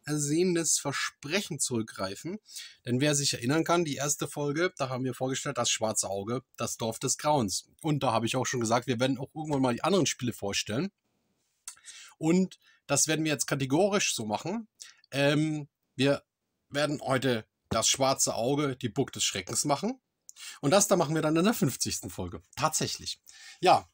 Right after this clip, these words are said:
weil, ähm, es ist doch ein richtig großes Thema.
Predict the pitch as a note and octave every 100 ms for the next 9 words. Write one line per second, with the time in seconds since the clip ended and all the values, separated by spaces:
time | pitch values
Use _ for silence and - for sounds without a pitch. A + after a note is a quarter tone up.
0 | - _ - B2 F#3 G3+ - D#3 F3 D3
1 | C#3+ D3+ F3+ E3+ D3+ D3 E3 - - C#3+
2 | - - F3+ A3+